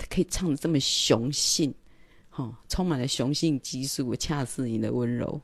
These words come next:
哦，够好听啊。然后就这样子啊，我今天就是要展示说，其实台湾的运动服也不难看。事实上，或许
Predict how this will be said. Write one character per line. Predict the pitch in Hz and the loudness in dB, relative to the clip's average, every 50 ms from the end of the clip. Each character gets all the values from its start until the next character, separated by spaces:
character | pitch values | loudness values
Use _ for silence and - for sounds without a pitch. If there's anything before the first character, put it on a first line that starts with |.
| - | -4
哦， | - 123 - - - | -4 -4 -4 -6 -6
够 | - 147 139 131 | -4 -2 -2 0
好 | 139 139 127 127 | 0 -2 -2 -4
听 | - - 123 - | -4 -4 -6 -6
啊。 | - - 175 - - - - - - - - - - - - - - - - | -6 -8 -10 -12 -14 -16 -16 -14 -14 -14 -14 -14 -14 -14 -16 -18 -20 -14 -8
然 | - 120 127 | -6 -6 -4
后 | 139 147 151 135 131 123 131 143 - - - - - - - - - | -2 0 0 0 0 -2 -4 -6 -10 -14 -20 -20 -20 -20 -20 -20 -12
就 | - - | -6 -6
这 | 131 - - | -6 -4 -4
样 | 123 135 135 | -4 -4 -4
子 | - - - - - _ _ | -6 -6 -8 -10 -12 _ _
啊， | - 143 131 - - - - - - _ - - - - - - - - - | -6 -6 -6 -6 -8 -16 -20 -20 -20 _ -14 -8 -8 -8 -8 -8 -18 -12 -4
我 | - 160 | 0 0
今 | 156 - 190 | 2 4 4
天 | 208 208 208 214 214 214 208 202 | 6 6 6 4 4 2 0 0
就 | - 202 202 | 2 2 4
是 | 180 196 | 4 6
要 | 185 175 165 160 | 4 4 4 2
展 | - - 147 127 120 | 0 0 2 2 2
示 | 127 - - 175 160 | 2 2 2 2 2
说， | 151 - 160 147 139 139 139 175 - | 2 2 2 2 0 0 -2 -4 -8
其 | - - - 214 | -6 0 0 0
实 | - - 185 170 165 | 2 2 0 0 0
台 | - - 160 165 | 0 0 0 2
湾 | 170 175 180 | 2 2 2
的 | 165 151 | 0 0
运 | - 165 165 151 | 2 2 0 2
动 | - 165 156 156 | 2 0 0 0
服 | - - 117 120 - | -2 -4 -8 -6 -6
也 | - 151 147 127 - | -4 -4 -4 -4 -2
不 | - 175 175 | 0 2 2
难 | 151 139 151 127 - - | 2 2 0 -4 -6 -6
看。 | - - - 160 160 - - - - - - - - - - - - - - _ _ _ | -8 -8 -6 -6 -6 -6 -8 -12 -20 -20 -20 -20 -20 -20 -20 -20 -20 -20 -20 _ _ _
事 | - - - 262 | -6 -2 0 0
实 | 240 | 2
上， | 208 - 226 202 165 - - - - - - _ _ | 2 2 0 0 0 -4 -6 -14 -20 -20 -20 _ _
或 | - - 285 262 | 0 2 2 2
许 | - 185 | 4 2